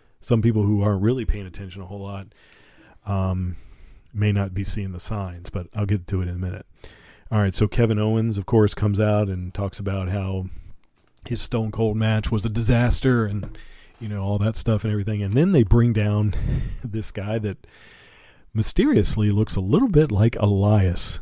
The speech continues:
He's clean shaven, his hair's all shorter and everything. He's like, he's like a cleaned up Elias, and he claims that now he's Elias's younger brother, Ezekiel. Is this what we've been waiting for Elias to come back as? I mean,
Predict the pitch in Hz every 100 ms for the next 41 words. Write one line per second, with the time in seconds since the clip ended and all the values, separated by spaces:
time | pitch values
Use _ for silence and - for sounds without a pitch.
0 | - 101 - - 123 120 110 - 107 113
1 | 113 101 92 107 117 120 113 107 107 107
2 | 98 95 - 110 104 107 107 101 104 104
3 | 101 98 107 101 113 98 90 - 123 113
4 | 113 107 - - - - - 95 101 107
5 | 92 92 101 101 131 147 131 107 101 101
6 | 104 95 113 98 98 110 101 104 87 98
7 | 95 92 92 92 - 95 87 123 143 92
8 | - - - _ _ _ - _ _ _
9 | _ - 92 110 147 139 135 123 120 107
10 | 101 123 127 107 92 87 101 117 - 101
11 | 104 92 101 - 285 294 - - 101 107
12 | 104